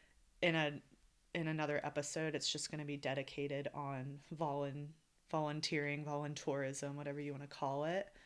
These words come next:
Um, but for this one, I'll just say it, um, I lost my train of thought. Volunteering.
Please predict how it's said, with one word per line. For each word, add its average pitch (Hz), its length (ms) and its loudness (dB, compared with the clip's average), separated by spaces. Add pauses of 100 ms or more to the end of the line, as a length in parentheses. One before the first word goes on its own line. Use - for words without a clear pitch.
(500)
Um, 147 640 0 (1040)
but 156 520 4 (640)
for 175 240 4
this 165 260 4
one, 151 560 0
I'll 156 140 -2
just 147 260 -2
say 139 540 2
it, 147 280 0 (1400)
um, 147 580 2 (380)
I 170 40 -2
lost 160 260 0
my 170 60 0
train 175 240 -2
of 170 80 -6
thought. 180 360 -6 (1600)
Volunteering. 170 1040 -2